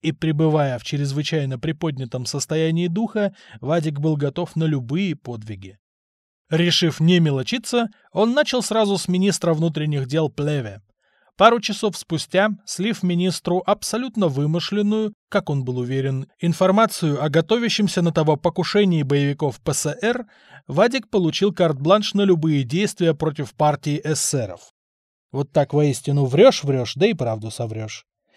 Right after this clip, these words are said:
В процессе раскрутки дела было выяснено, что подготовка покушения на Плеве вошла в финальную стадию. До известной доктору Вадику даты, когда императрица должна была произвести на свет наследника,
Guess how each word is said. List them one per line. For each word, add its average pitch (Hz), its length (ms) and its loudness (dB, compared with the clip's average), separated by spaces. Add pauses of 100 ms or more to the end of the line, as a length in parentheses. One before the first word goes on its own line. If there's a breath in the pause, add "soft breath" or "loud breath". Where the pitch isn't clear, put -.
(140 soft breath)
В - 80 -20
процессе 220 540 0
раскрутки 208 560 0
дела 185 380 4
было 208 280 4
выяснено, 196 560 -2
что 151 200 -6
подготовка 175 600 -2
покушения 214 640 -2
на 170 140 2
Плеве 185 480 0 (300)
вошла 190 360 0
в 233 40 -12
финальную 233 560 0
стадию. 131 580 -2 (580)
До 160 200 4
известной 156 500 2
доктору 143 480 0
Вадику 135 460 -2
даты, 123 440 0
когда 135 320 -4
императрица 185 640 0
должна 156 400 0
была 147 200 -2
произвести 147 640 -4
на 151 120 -2
свет 156 320 -6
наследника, 143 800 -6